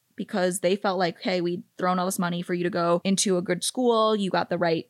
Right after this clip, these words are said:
degree from the right place and you got this job. And now you're what, gonna go leave?" We ended up not talking for three months. And it was a really, really hard transition. But the story obviously does have a happy ending. After my job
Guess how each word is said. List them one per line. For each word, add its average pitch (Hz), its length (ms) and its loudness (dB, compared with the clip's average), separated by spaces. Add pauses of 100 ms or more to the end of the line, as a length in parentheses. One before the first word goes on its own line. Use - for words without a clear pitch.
degree 220 640 0
from 175 180 -4
the 165 60 -4
right 165 180 -4
place 214 540 2
and 175 120 -2
you 170 80 -2
got 170 200 -2
this - 100 -4
job. 226 380 0
And 185 240 -2
now 185 160 2
you're 180 300 2
what, 156 340 0
gonna 170 160 0
go 156 320 0 (260)
leave?" 180 680 -2
We 208 180 0
ended 233 140 2
up 214 100 0
not 170 200 -2
talking 165 520 -2
for 170 380 -6
three 185 300 -2
months. - 640 -4
And 170 240 0
it 170 40 2
was 180 140 2
a 190 60 -2
really, 185 300 2
really 170 260 -2
hard 160 400 -2
transition. 170 880 -4
But - 560 -2
the 185 100 2
story 180 300 2
obviously 180 320 0
does 165 220 0
have 165 260 -2
a - 40 -6
happy 170 360 -4
ending. 214 580 2 (140)
After 220 560 0
my 208 120 2
job 175 380 0